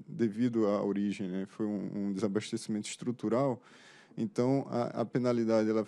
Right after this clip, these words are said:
ela passa a ser ajustada e, e agora com o destaque de que ela seria aplicada com, em falhas estruturais. E aí a gente trabalha pra definir objetivamente o que, que é falha estrutural e conjuntural. Na sequência, é, a análise é feita em cima do valor da penalidade,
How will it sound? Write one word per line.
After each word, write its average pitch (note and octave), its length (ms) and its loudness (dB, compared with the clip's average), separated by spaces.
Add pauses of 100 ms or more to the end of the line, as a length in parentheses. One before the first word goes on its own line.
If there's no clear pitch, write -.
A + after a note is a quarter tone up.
ela G#2 220 -2
passa A#2 280 -2
a - 20 -8
ser - 160 -4
ajustada B2+ 720 -2 (840)
e, A#2 260 2
e A#2+ 40 6
agora B2+ 320 2
com C#3+ 160 -2
o C#3+ 40 0
destaque B2 460 -2
de B2+ 140 -2
que B2+ 160 -2
ela B2 180 2
seria A#2+ 340 0
aplicada C3 520 0
com, D3+ 160 -6 (100)
em C3+ 140 0
falhas A2+ 400 0
estruturais. B2 840 -2 (460)
E B2 80 0
aí B2 160 2
a B2+ 60 2
gente C3+ 180 -4
trabalha A2+ 460 0
pra A#2+ 160 -4
definir A2+ 560 -4
objetivamente A2+ 840 -4
o - 60 -20
que, A#2 100 -6
que - 140 -8
é A2+ 40 -4
falha G#2+ 280 -4
estrutural G2+ 560 -4
e - 20 -2
conjuntural. A2 680 -4 (460)
Na B2+ 140 -2
sequência, C3 520 -2
é, G#2+ 640 0
a G#2+ 60 -8
análise A2 420 -2
é G#2 40 0
feita G#2+ 380 -4
em G2+ 40 -4
cima A2 360 -6
do G2+ 220 -4
valor G#2 300 0
da G2+ 100 0
penalidade, B2+ 800 -2